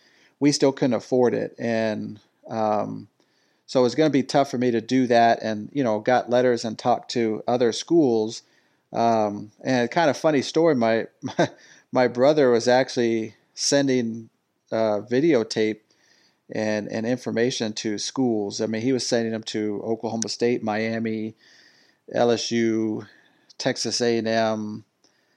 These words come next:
schools <laughs> like that, uh, you know, big time schools, um, and got a call back from a couple of them, and actually,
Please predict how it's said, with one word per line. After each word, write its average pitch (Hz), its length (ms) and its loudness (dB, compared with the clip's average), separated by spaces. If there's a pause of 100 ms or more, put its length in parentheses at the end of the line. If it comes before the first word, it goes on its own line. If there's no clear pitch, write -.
(240)
schools - 380 2
<laughs> 120 100 -4
like 139 140 2
that, 139 460 4
uh, 123 240 2 (100)
you 147 140 2
know, 117 100 4
big 127 240 0
time 127 260 -2
schools, 135 720 -2
um, 110 680 0 (480)
and 117 580 -2 (800)
got 135 160 2
a 123 60 2
call 156 240 4
back 127 320 0
from 113 260 2
a 107 60 -4
couple 156 340 2
of 110 60 -4
them, 113 260 0
and 110 160 -2
actually, 113 560 -2